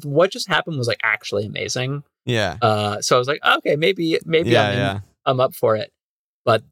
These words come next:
Speaker 1: you don't. Like, it just deletes it, and it's like, it, it seemed like he just perfect-, he knew perfectly not to overstay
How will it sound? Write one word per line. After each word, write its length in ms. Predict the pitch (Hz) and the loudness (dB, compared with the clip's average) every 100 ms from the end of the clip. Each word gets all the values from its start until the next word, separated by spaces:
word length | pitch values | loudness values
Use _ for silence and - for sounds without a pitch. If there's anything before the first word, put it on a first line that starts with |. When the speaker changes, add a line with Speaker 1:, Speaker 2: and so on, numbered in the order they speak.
| _ - | _ 0
Speaker 1:
you 120 | 120 | 2
don't. 300 | 120 98 - | 2 0 -2
Like, 160 | 110 110 | -2 -2
it 100 | 110 | -4
just 160 | 190 | -2
deletes 380 | 123 120 135 - | 0 2 0 0
it, 140 | 107 - | 0 0
and 340 | 113 107 104 - _ _ _ _ | -2 -2 -6 -10 _ _ _ _
it's 120 | 160 | 0
like, 160 | 220 202 | 2 0
it, 200 | 185 220 | -2 -2
it 140 | - - | -2 -4
seemed 140 | 226 | -2
like 120 | 269 | -4
he 160 | - 196 | -4 -2
just 200 | 156 - | -2 -4
perfect-, 360 | - 139 147 - | -2 -2 -2 -8
he 160 | 131 139 | -2 0
knew 140 | 131 123 | 0 0
perfectly 520 | - 117 - 139 127 | -2 -2 0 0 0
not 340 | 117 110 104 | -2 0 0
to 80 | - | -2
overstay 580 | 110 113 - 95 104 101 | -2 -2 -2 0 -2 -4